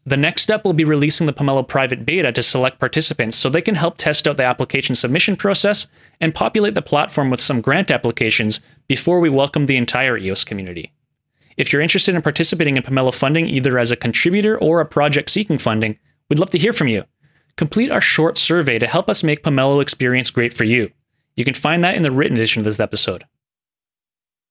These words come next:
Scalability and liquidity are two more important pieces of the blockchain puzzle,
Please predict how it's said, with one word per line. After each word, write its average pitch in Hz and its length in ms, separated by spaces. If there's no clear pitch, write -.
Scalability 170 800
and 135 120
liquidity 131 520
are 127 120
two - 280
more 185 240
important 131 360
pieces 117 300
of 113 40
the 110 80
blockchain 110 460
puzzle, 110 400